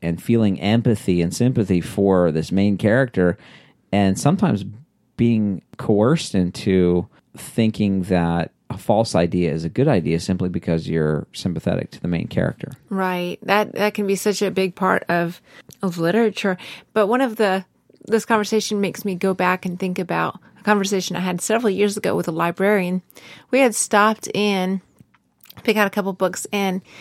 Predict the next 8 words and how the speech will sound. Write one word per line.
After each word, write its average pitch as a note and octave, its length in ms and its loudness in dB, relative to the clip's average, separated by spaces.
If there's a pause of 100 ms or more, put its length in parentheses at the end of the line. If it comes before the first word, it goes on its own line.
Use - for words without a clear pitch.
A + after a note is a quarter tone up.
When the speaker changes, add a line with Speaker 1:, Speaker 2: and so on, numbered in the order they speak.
(300)
Speaker 2:
this G#3+ 160 0
librarian G3+ 360 2
was F#3+ 100 -2
trying G3 320 0
to F#3+ 180 -4
convince G3+ 460 2
us G3+ 200 -2
that D3+ 260 -2